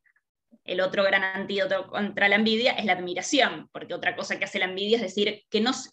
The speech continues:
decir que la persona que envidia no se merece lo que tiene, ¿no? Entonces, cuando decimos, "Sí, se lo merece",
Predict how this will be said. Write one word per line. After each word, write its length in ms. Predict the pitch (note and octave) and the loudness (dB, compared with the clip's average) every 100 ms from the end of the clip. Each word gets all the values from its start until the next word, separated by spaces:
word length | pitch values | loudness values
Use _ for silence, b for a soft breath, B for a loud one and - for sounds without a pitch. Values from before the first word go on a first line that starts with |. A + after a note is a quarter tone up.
| _ - | _ -10
decir 360 | - G#3 C4 - | -6 -2 -2 0
que 80 | A3+ | 0
la 120 | G#3 | 0
persona 320 | G3+ - A#3+ | -4 -2 -2
que 60 | G#3+ | 0
envidia 280 | A3+ B3+ | 0 0
no 240 | A#3 B3+ B3+ | 2 0 0
se 140 | D4 | -2
merece 460 | A#3+ G#3+ A#3+ B3 B3+ | 0 2 2 0 -4
lo 140 | G3 | -4
que 120 | F3+ | -6
tiene, 360 | F3+ E3+ D3 D3+ | -6 -4 -4 -2
¿no? 340 | F3+ E4+ - - _ _ _ _ _ | 0 0 -2 -14 _ _ _ _ _
Entonces, 360 | D3+ F3 G3+ | -10 -4 -2
cuando 200 | G3+ F#3 | -2 0
decimos, 340 | E3 E3+ A#3 G#3+ | -2 0 -2 2
"Sí, 200 | D#4 D#4+ | 4 4
se 160 | - | 2
lo 120 | F#3+ F#3 | -2 0
merece", 760 | G#3+ B3 B3 - D#4+ F4+ - | 4 4 4 2 2 0 -10